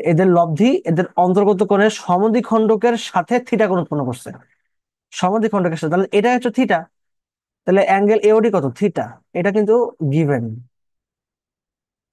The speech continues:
এটাও কিন্তু গিভেন, ঠিক আছে? গিভেন গুলো আমরা করে ফেলছি, যে এখানে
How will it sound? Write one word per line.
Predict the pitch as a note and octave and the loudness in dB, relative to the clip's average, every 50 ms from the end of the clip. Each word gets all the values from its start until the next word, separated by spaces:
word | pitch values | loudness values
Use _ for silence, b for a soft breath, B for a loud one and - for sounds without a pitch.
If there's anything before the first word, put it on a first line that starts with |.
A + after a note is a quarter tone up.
| _ - | _ -4
এটাও | E3+ F#3+ G#3 | -2 0 2
কিন্তু | G3+ G#3 F#3 G3 | 2 2 2 2
গিভেন, | D#3+ D#3 E3+ D3 C#3+ C3 A#2+ | 2 2 2 0 0 -2 -2
ঠিক | B2 F3+ F#3 | -2 0 0
আছে? | A3 A3+ - - - - _ _ _ _ _ _ _ _ _ _ _ _ _ - | 0 0 0 -2 -4 -4 _ _ _ _ _ _ _ _ _ _ _ _ _ -2
গিভেন | C#3+ D3 F#3 F#3+ G3+ G3+ G3+ | 0 2 4 4 4 2 2
গুলো | G3+ G#3 G3 | 2 2 2
আমরা | F#3 F#3 E3 | 2 0 0
করে | - D#3+ D3 | 0 -2 -2
ফেলছি, | C#3+ - B2+ A#2+ - C3 | -2 -2 -4 -6 -4 -2
যে | D3 | -2
এখানে | D3+ D3 E3 F3 F3+ | -2 -2 0 0 0